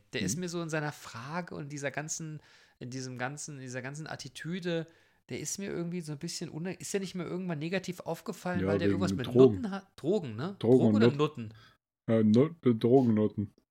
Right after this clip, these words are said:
Speaker 1: Was denn jetzt?
Speaker 2: Ja, boah, was weiß ich. Also, irgendwie sowas. Also,
Speaker 1: Ja,
Speaker 2: äh,
Speaker 1: irgendwas
Speaker 2: Koks
Speaker 1: war da
Speaker 2: und
Speaker 1: doch
Speaker 2: Nutten.
Speaker 1: mal, ne?
Speaker 2: Ja, vielleicht hat er mit dem Daumen gekokst.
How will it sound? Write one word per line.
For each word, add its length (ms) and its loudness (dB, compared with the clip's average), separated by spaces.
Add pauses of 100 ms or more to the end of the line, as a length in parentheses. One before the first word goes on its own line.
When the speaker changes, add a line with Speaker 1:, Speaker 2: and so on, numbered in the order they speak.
(320)
Speaker 1:
Was 160 -2
denn 140 0
jetzt? 320 -6 (300)
Speaker 2:
Ja, 80 2 (260)
boah, 180 -2
was 200 -6
weiß 140 -6
ich. 260 -4 (320)
Also, 220 0
irgendwie 580 2
sowas. 480 4 (120)
Also, 220 6
Speaker 1:
Ja, 60 6
Speaker 2:
äh, 40 0
Speaker 1:
irgendwas 280 0
Speaker 2:
Koks 100 8
Speaker 1:
war 100 2
da 60 10
Speaker 2:
und 60 8
Speaker 1:
doch 60 8
Speaker 2:
Nutten. 180 4
Speaker 1:
mal, 140 2
ne? 120 2
Speaker 2:
Ja, 60 6
vielleicht 280 2
hat 100 4
er 80 4
mit 140 2
dem 120 -2
Daumen 240 2
gekokst. 640 0